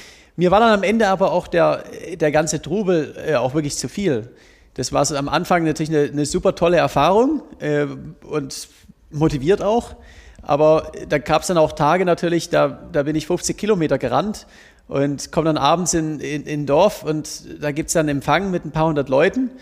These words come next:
und jeder will noch ein Selfie und jeder zieht noch an mir. Und das noch ein Interview nach dem anderen und ich will eigentlich nur ins Hotel was essen und schlafen. Und das ist also, es ist auch unglaublich anstrengend.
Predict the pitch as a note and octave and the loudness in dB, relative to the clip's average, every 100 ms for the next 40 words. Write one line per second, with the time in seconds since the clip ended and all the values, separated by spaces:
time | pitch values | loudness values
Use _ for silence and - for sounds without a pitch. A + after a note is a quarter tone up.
0 | - - D3+ D#3+ D#3 F3+ E3+ D#3+ D#3 C3+ | -20 -8 -6 -4 0 2 2 0 -2 0
1 | D3 F#3+ G#3+ F#3 D3+ D#3 E3+ - G3+ G3+ | 0 2 0 -2 -2 -2 -2 -2 -4 -4
2 | D#3 C#3 D#3 F#3+ G#3+ - - _ _ C#3+ | -4 -4 0 0 -2 -6 -20 _ _ 0
3 | D3+ C#3 - _ - - - - - C#3+ | 0 -2 -14 _ -20 -20 -20 -16 -8 -6
4 | - - - E3+ D#3+ - D#3+ F#3 F#3 E3+ | -8 -12 -10 -6 -6 -2 -2 0 0 2
5 | E3+ F3 E3+ D#3 C3+ G3+ G#3 F3 D3+ D3+ | 2 2 0 -2 -2 2 4 4 0 -4
6 | D#3+ C#3 E3 D#3 D#3 D#3 D3 C#3+ D#3+ E3 | -4 -2 -2 -2 -2 -2 -2 0 0 0
7 | C#3+ C3+ D#3 C#3+ - C#3 E3 C3+ A2 - | -2 -4 -6 -6 -2 0 0 -2 -10 -10
8 | A#2+ B2 - C3 C#3 - C#3 C3+ B2+ B2+ | -10 -10 -6 -4 -4 -4 -2 0 -2 -4
9 | - - - C#3+ F3+ F3 D3 F3 E3 C3 | -16 -20 -8 0 4 4 4 2 2 2
10 | B2+ C3+ B2 A2 G#2+ | -2 -4 -6 -8 -12